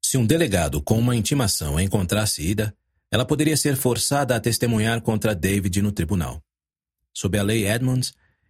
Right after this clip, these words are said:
ele poderia receber uma multa de trezentos dólares e ser condenado a seis meses de prisão por coabitação ilegal. E a pena por poligamia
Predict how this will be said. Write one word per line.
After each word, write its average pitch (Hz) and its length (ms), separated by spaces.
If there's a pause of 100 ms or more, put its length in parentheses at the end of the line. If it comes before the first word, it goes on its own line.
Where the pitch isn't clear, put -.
(160)
ele 131 160
poderia 147 420
receber 131 400
uma 123 160
multa 123 320
de 110 100
trezentos 110 560
dólares 117 380
e 101 80
ser - 180
condenado 101 540
a 87 60
seis 117 320
meses 98 320
de 95 100
prisão 104 400
por 90 220
coabitação 117 760
ilegal. 85 480 (760)
E - 80
a 82 60
pena 110 280
por 90 220
poligamia 110 760